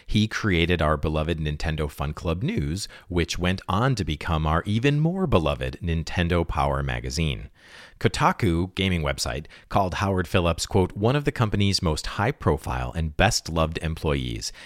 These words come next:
his trademark red hair and bow tie making him as much a mascot of Nintendo's early success as any plumber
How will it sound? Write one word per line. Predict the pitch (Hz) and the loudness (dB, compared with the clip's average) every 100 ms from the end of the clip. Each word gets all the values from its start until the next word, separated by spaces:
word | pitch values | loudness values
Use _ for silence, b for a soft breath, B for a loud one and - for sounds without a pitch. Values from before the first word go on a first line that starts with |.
| - | -2
his | 87 | -2
trademark | - - 98 107 117 113 | -2 0 0 2 0 0
red | 80 92 | 2 4
hair | 117 110 120 | 4 4 4
and | 127 | 4
bow | 104 82 | 4 4
tie | - 60 58 67 | 2 -4 -6 -2
making | 80 90 107 87 | 0 2 0 0
him | 85 82 82 | 2 0 0
as | 78 | -2
much | 85 104 - | 0 2 2
a | |
mascot | 101 113 160 - 87 85 | 0 0 0 0 0 0
of | |
Nintendo's | 80 80 90 87 87 - | 0 -2 -2 0 0 0
early | 92 98 | 0 0
success | 120 - - - 58 - - B B - | 0 -2 -2 -2 -2 -4 -6 B B -2
as | 87 85 | 0 2
any | 104 104 135 | 0 0 -2
plumber | - 170 110 62 64 | 0 2 2 0 -6